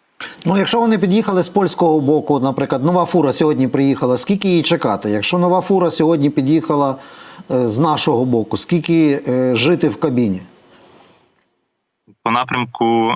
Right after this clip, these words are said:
Speaker 2: е, Краківця ми також бачимо найбільшу, е, чергу, е, з, з, в напрямку з України в Польщу. Але нагадаю, що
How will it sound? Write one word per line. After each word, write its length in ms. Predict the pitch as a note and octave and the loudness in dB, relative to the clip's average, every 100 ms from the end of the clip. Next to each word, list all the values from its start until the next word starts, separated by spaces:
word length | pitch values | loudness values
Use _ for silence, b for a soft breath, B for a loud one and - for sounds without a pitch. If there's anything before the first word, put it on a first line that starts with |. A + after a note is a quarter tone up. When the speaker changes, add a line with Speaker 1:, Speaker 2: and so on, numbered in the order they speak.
| A#2+ | -2
Speaker 2:
е, 480 | G#2+ G2+ G2+ G2+ G2 - _ | -2 0 0 -2 -4 -10 _
Краківця 800 | A2 G#2+ - G2+ - A2+ C3 - | -10 -8 -6 -6 -6 -4 -4 -2
ми 200 | G#2 G2+ | -4 -4
також 320 | A2+ - F#2+ | -6 -6 -4
бачимо 440 | G2+ G#2+ - G2 | -4 -4 -2 -2
найбільшу, 800 | G2+ G2+ G2 G#2+ - - F#2 F#2 G2+ - | 0 -2 -2 -2 -2 -2 -2 -2 -6 -6
е, 240 | F#2 F#2 - | -4 -4 -4
чергу, 680 | - A2 A#2+ A2+ G#2+ G2 - | -4 -2 -2 -2 0 -2 -4
е, 180 | G2 F2+ | -2 -2
з, 200 | F2 - A2+ | -2 -2 -2
з, 320 | F2+ F2 F2+ G2 G2+ G#2+ - - - - | -4 -6 -10 -8 -6 -6 -8 -16 -20 -12
в 100 | G2+ | -4
напрямку 460 | A2 G#2+ G2+ - F#2+ | -2 -2 -6 -4 -4
з 180 | G#2 - | -4 -2
України 560 | A#2 G#2 G#2 G#2 A2 G#2 | -4 -4 -4 -2 0 -2
в 80 | - | -4
Польщу. 360 | G2 E2+ - - B B B _ | -4 -4 -4 -6 B B B _
Але 140 | G#2 G#2 | -4 -2
нагадаю, 580 | A2 G2+ G2 A2+ A2 G#2+ | -2 -2 -4 -2 -2 -2
що 840 | - - G2 F#2+ F#2+ F#2 F2+ G#2 | -4 -2 0 0 0 0 -2 -6